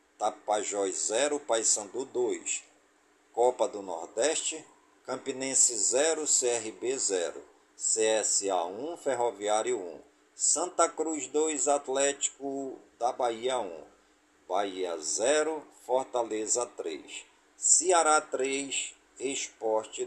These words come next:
dois. Basquete, Bucks batem Celtics no duelo de líderes e vencem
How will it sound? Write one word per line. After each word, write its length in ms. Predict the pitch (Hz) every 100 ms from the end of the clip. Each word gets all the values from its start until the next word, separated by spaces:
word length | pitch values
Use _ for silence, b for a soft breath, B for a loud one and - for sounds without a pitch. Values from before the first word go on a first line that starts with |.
| 104
dois. 480 | 110 92 - - - _ _ _
Basquete, 880 | 90 92 87 - 123 156 165 - - - _ _ _ _ -
Bucks 480 | 165 196 - - 139
batem 560 | 131 147 147 - 139
Celtics 800 | - - 120 123 - - 123 104
no 140 | 110 120
duelo 520 | 123 120 120 120 117
de 140 | 104
líderes 720 | 98 107 180 190 175 170 151
e 100 | 160
vencem 680 | 147 131 143 143 - 143 139